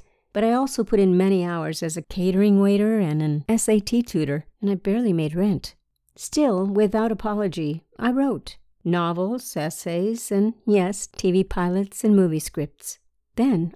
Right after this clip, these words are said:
I stumbled into an only in L A kind of job, ghostwriting a book for reality T V personality Tila Tequila,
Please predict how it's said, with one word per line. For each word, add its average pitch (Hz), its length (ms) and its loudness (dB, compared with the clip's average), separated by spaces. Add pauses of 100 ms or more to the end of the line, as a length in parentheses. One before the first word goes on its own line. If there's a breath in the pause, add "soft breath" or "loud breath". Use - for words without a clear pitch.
I 196 80 4
stumbled 233 460 0
into 180 260 0
an 165 180 0 (120)
only 226 380 4
in 202 100 6
L 185 180 2
A 185 80 2
kind 180 260 0
of 170 100 -2
job, 156 380 -2 (540)
ghostwriting 156 580 0
a 151 60 -4
book 165 460 -2
for 208 160 4
reality 220 500 2
T 208 220 -2
V 196 140 0
personality 170 920 -2 (100)
Tila 240 340 2
Tequila, 196 580 -2